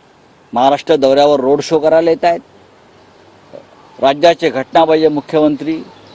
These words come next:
आजच्या निर्णयानंतर डावोसला निघणार आहेत काही दिवसात. याच्यावरून स्पष्ट आहे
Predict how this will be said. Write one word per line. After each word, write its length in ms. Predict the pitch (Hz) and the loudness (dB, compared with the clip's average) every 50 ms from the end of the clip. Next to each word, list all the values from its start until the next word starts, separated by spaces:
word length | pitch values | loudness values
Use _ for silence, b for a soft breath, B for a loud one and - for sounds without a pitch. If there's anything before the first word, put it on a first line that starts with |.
| - - - - - - - - - - - - - - | -20 -20 -20 -20 -20 -20 -20 -20 -20 -20 -20 -14 -8 -4
आजच्या 320 | 127 139 - - 170 165 | -4 -4 -2 2 2 2
निर्णयानंतर 760 | 160 151 143 135 139 151 156 156 156 151 147 143 127 - 156 | 2 2 0 2 4 4 4 4 2 0 0 -2 0 -2 -2
डावोसला 680 | 147 127 120 120 143 156 151 - 170 170 165 165 165 151 - - | 0 0 0 2 2 0 0 0 2 4 4 4 4 2 0 0
निघणार 360 | 147 151 147 151 165 165 165 | 0 2 4 4 4 4 4
आहेत 240 | 160 151 156 170 160 - - - - - - - - | 2 0 0 -2 -4 -4 -8 -20 -20 -20 -20 -8 -2
काही 160 | - 143 151 | 0 0 2
दिवसात. 340 | 151 156 151 131 180 170 165 156 - - - - - - - - - _ _ _ _ _ _ _ _ - - - - - - - - - | 2 0 -2 0 0 0 0 -2 -6 -14 -20 -20 -20 -20 -20 -20 -20 _ _ _ _ _ _ _ _ -20 -20 -20 -20 -20 -20 -20 -14 -12
याच्यावरून 340 | - 135 196 202 214 214 208 | -4 0 2 2 2 2 -2
स्पष्ट 380 | - - 226 240 233 - - | -2 0 2 2 2 0 0
आहे 400 | 180 139 120 127 135 - - - | 0 0 0 -2 -6 -14 -20 -20